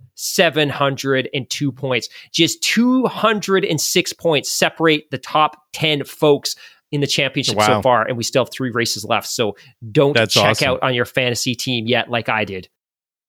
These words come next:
Speaker 2: <laughs> All right. Uh, nice work, everybody. We'll be sure to, uh,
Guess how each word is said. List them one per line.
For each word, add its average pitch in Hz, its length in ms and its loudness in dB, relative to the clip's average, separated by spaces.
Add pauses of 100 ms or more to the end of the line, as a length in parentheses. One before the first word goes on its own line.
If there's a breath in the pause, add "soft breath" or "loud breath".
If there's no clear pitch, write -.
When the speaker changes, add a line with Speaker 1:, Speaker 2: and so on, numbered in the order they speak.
(240)
Speaker 2:
<laughs> 233 1600 -2
All 151 180 2
right. 143 400 4
Uh, 131 160 4
nice 143 320 2
work, 135 220 2
everybody. 120 340 2
We'll 113 220 4
be 107 100 -4
sure 127 160 2
to, 113 300 2
uh, - 20 4